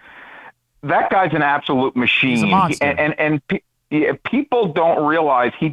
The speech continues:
Speaker 1: doesn't just do hot dog eating. He does
Speaker 2: Yes.
Speaker 1: everything. So you're, y-, like, ah, so, yeah, you're, you're not beating him in anything. It's, uh, it, th-,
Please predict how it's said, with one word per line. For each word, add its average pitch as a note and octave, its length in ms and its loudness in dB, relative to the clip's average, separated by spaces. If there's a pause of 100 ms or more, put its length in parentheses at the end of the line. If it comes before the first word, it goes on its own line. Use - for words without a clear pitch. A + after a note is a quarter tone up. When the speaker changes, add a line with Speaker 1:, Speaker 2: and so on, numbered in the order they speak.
Speaker 1:
doesn't F3 380 0
just E3 300 0
do D3 160 2
hot D#3+ 260 0
dog - 240 0
eating. D#2 280 -4
He D#3+ 140 0
does D#3 360 -2
Speaker 2:
Yes. - 80 -20
Speaker 1:
everything. C3 520 -2 (640)
So F3 400 0 (120)
you're, G#3 500 0 (220)
y-, D#3 240 -8
like, E3 320 -2 (240)
ah, F#2 400 -2 (560)
so, E3 340 0 (420)
yeah, D#3 400 -2
you're, D#3 180 2
you're G3+ 160 0
not B3+ 220 0
beating G3+ 320 0
him C3+ 180 0
in C3 120 0
anything. C3 640 -2
It's, D3+ 380 0 (640)
uh, C3 160 2 (100)
it, D#3+ 240 0
th-, D3 180 -2